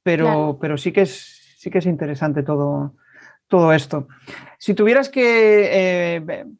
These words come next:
Speaker 1: pensar en, eh, bueno, al final dentro de tu trabajo, eh, intuyo que una buena parte de trabajo es el, el tema de la comunicación y el marketing.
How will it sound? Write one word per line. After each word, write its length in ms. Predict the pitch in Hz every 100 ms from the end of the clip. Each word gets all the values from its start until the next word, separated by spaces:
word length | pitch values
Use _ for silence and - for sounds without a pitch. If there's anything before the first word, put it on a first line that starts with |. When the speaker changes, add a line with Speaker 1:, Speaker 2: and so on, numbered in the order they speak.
| _
Speaker 1:
pensar 540 | 185 180 214 214 208
en, 420 | 202 196 196 190 185
eh, 400 | 180 165 160 -
bueno, 240 | 202 214 160
al 60 |
final 200 | 147 196
dentro 220 | 214 208 202
de 60 |
tu 120 | 196
trabajo, 580 | 196 190 214 - 226 - 185 165 160 _
eh, 140 | - _ _
intuyo 720 | - 175 147 233 226 220 254 220
que 100 | 175
una 120 | 170
buena 260 | 180 175
parte 340 | 185 190 185 170
de 320 | 175 175 175
trabajo 400 | 175 180 180 208
es 300 | 196 - _
el, 320 | 175 151 151 160
el 180 | 151
tema 240 | 143 170 180
de 60 |
la 120 | 165 147
comunicación 600 | 156 151 151 135 190 190
y 40 |
el 120 | 151 143
marketing. 540 | 151 147 143 139